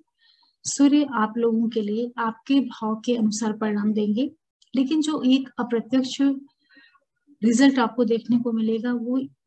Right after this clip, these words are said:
ये रहेगा कि चूंकि नैसर्गिक कालपुरुष की पत्रिका में सूर्य पांचवें भाव के मालिक होते हैं, सिंह राशि के, जो कि क्रिएशन की है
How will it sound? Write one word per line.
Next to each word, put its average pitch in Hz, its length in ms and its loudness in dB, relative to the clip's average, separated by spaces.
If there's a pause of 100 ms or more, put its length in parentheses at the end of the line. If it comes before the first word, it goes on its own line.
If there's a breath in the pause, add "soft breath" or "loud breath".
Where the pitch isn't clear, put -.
ये 254 120 2
रहेगा 220 440 -4 (120)
कि 285 180 2 (140)
चूंकि 285 360 2
नैसर्गिक 240 580 0 (520)
कालपुरुष 226 380 -2
की 254 140 -6
पत्रिका 220 460 -6
में 233 160 0
सूर्य 226 420 -2 (180)
पांचवें 220 420 -4
भाव 214 260 -6
के 240 160 -4
मालिक 208 320 -2
होते 214 260 -8
हैं, 214 200 -6
सिंह 220 300 -2
राशि 208 300 -4
के, 233 180 -6 (920 soft breath)
जो 240 220 0
कि 269 260 4 (480)
क्रिएशन 240 420 2
की 226 200 -2
है 214 260 -2